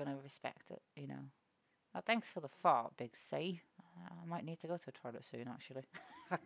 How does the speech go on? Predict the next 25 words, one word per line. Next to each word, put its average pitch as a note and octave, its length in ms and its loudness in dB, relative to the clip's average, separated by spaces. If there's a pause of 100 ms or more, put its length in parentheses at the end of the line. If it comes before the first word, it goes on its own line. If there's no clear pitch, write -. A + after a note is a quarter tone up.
only C3 140 2
joking. B2+ 360 -4 (460)
<laughs> - 60 8 (2000)
Oh, D#4+ 300 12
look, D#4+ 180 12
I've C#4 80 10
done D#4 140 6
it B3 60 6
again. C4+ 560 12 (120)
Oh, B3+ 120 8
for E3 200 2
fuck's - 460 4
sake. C#3 280 2 (500)
Look A4+ 180 12
what G4 140 10
you've F#4 200 8
done, F4 440 12
Big A3+ 180 6
C. G#3 580 4 (220)
<laughs> - 0 - (3750)
Get A3+ 140 12
those B3 180 12
farts B3+ 240 12
in A#3+ 160 10
quick. - 360 10